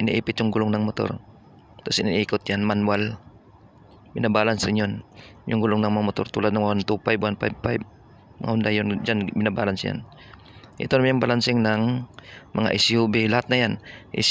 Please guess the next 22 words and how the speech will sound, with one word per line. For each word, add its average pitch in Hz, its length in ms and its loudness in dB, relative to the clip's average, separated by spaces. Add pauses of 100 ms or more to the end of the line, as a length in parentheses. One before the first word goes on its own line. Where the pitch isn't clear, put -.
U 113 160 4
V, 113 240 2 (880)
ah, 107 160 0
salon. 113 480 0 (640)
Yung 127 320 2
bilog 131 160 4
niyang 123 160 2
maliit, 113 400 2
yan 117 240 2
yun 113 80 2
ang 110 160 2
road 107 240 0
force. 110 320 2 (640)
Siya 135 320 4
magdidetect 123 480 2
ng 120 160 2
rim 113 400 2
kung 117 160 2
bingkong 113 560 0 (160)
or 113 320 0 (960)
yung 123 320 4
gulong 117 320 4